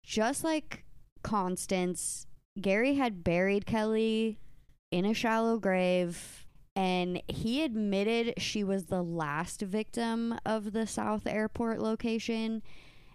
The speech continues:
And he also told investigators that he had returned to her body a couple days later. So he doesn't return to all of them, just some of them. He told investigators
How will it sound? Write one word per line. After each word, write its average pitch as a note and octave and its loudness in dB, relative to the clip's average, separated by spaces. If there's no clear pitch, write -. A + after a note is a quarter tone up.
And G3+ 2
he G#3+ 2
also F#3 2
told G3+ 2
investigators G3 2
that E3+ 0
he F3+ -2
had E3 -2
returned F3 -2
to F#3+ 0
her F#3 0
body E3+ -2
a F#3+ 0
couple E3+ -2
days D#3 -2
later. - -6
So G#3 2
he A3 2
doesn't D4 2
return A#3+ -2
to G#3+ 0
all F#3 0
of F3 -4
them, - -8
just G3 2
some E3+ 0
of - -8
them. - -8
He F#3+ -2
told B3+ 2
investigators G#3 2